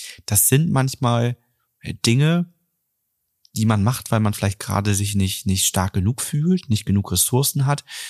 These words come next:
weil das so ein typischer Moment ist, ähm, negative Emotionen vielleicht auch, ähm, zu kompensieren.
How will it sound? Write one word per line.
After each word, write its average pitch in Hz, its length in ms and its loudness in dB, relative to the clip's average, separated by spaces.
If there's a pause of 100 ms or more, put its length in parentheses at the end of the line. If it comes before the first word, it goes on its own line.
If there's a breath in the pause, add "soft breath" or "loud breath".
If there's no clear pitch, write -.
(140 loud breath)
weil 98 140 -2
das 92 160 0
so - 80 -2
ein 92 140 -2
typischer 123 420 -2
Moment 98 380 2
ist, - 300 -2 (500 loud breath)
ähm, 92 340 -2
negative 104 560 0
Emotionen 104 560 2
vielleicht - 320 0
auch, - 240 -2 (100)
ähm, 92 320 0
zu - 140 0
kompensieren. 104 840 2